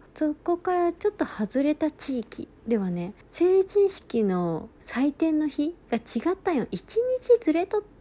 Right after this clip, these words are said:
たんよね。うん。で、私は、うん、市内じゃなかったけん、市内より一日前の日に成人式を迎えとったわけよ。で、職場は市内やったけんさ、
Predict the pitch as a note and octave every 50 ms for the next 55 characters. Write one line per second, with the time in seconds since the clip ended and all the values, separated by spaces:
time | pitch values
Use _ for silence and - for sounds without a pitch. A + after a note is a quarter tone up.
0 | - - G#3 F#3+ F#3 F3 F3 F3 F3 G3 - A#3 B3 - - - - A3 G#3 G3+
1 | G3 G3 G3+ G3+ A3 A3+ - - - - B3+ A#3+ B3 A#3 A#3+ - - - - -
2 | - E4+ E4 - F4+ F4 E4 E4 E4 D#4+ D4+ D4 - - - - - - A3+ A3
3 | A3+ A3+ - - - - - - - F#4+ G4+ G4 F4+ D#4 C4 A3+ G3+ F#3+ F3+ -
4 | - - - - G#3 - A3+ A3 F#3 A#3 B3 B3 - B3 G3+ - - - E3 E3
5 | - - - F3+ F3 E3+ E3+ F#3+ G#3+ - - - - - - - F#4+ G4 G#4 F#4
6 | D#4 C4 G#3 F3+ F3 - G3 G#3 - - A3 - - - F4+ F4+ F#4+ F#4+ - -
7 | D4+ C4 A3 G3 G3+ A3 B3 D#4 E4+ F#4 F#4 G4+ G4+ - - E4 C#4 B3+ C4 B3
8 | G3+ G3+ - - - G#3+ A3 A3 A3 G#3+ G#3 - G#3+ G#3+ G#3 G3 - - - -
9 | F#3 D#3 D3 G3 - - - - G#3 G3 G3 F3 F3 F3 F3 - - - - -
10 | - - - - - - - - C#4 C4+ - - F4 F4 F#4+ F4+ G4 F#4+ F#4+ F4+
11 | F4 E4+ - - D#4 D4 C4 G#3+ F3 E3+ F3 - - E3+ - - E3 F3 E3 -
12 | - - -